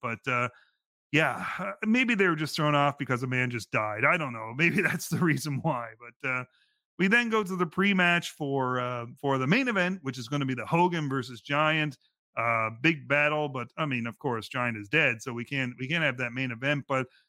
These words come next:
again, Bobby Heenan is just distressed. He wants to get back there to find out what the hell's going on. He wants some updates. He's demanding updates. He's trying to get off of the, the stage. He doesn't wanna even announce at this point. And of course,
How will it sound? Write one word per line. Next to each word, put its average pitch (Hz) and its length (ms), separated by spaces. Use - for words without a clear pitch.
again, 185 300
Bobby 202 300
Heenan 175 280
is 127 120
just - 240
distressed. - 640
He 196 140
wants 190 260
to 165 80
get 131 220
back 165 260
there 170 140
to 135 80
find 139 240
out 123 80
what 139 160
the 117 80
hell's 139 260
going 135 260
on. 180 380
He 135 100
wants 139 260
some 131 100
updates. 180 480
He's 131 160
demanding 175 460
updates. 175 460
He's 120 120
trying 156 240
to 160 60
get 147 120
off 139 260
of 139 80
the, 117 220
the 120 60
stage. 180 540
He 135 80
doesn't 147 200
wanna 143 180
even 120 320
announce 170 360
at 170 100
this 170 180
point. 190 320
And 185 100
of 180 80
course, 196 300